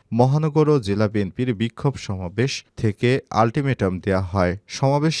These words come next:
থেকে জানানো হয়েছে, সম্প্রতি নগরীর ত্রিশ নং ওয়ার্ড বিএনপি নেতা আমির হোসেন বইং মোল্লা ও একুশ নং ওয়ার্ড যুবদলের সহসভাপতি মানিক হাওলাদারকে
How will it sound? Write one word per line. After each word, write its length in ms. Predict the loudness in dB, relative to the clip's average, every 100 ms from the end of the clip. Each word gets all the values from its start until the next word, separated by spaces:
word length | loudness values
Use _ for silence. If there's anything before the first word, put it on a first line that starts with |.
| -4
থেকে 200 | -4 0 0
জানানো 280 | 0 0 -2 -2
হয়েছে, 260 | -2 -2 -4
সম্প্রতি 360 | -2 -4 -4 -2 -2
নগরীর 340 | -2 0 -2 -2
ত্রিশ 220 | -4 -4 -2
নং 100 | -4 -4 0
ওয়ার্ড 200 | 0 0
বিএনপি 280 | -2 -2 -2 -4
নেতা 240 | -2 2 2 0 2 2
আমির 200 | 2 0
হোসেন 300 | -2 0 0 0 -8 -14 6
বইং 240 | 8 8 6 0
মোল্লা 300 | 0 2 2 2
ও 40 | 0 0
একুশ 240 | 0 -4 -2
নং 100 | -2 0
ওয়ার্ড 200 | -2 -2 -6
যুবদলের 480 | -2 0 2 0 -2
সহসভাপতি 840 | -4 -4 -4 -4 -4 -4 -6 -4 -2 0
মানিক 260 | 0 -2 -4
হাওলাদারকে 600 | -4 0 0 0 -2 -2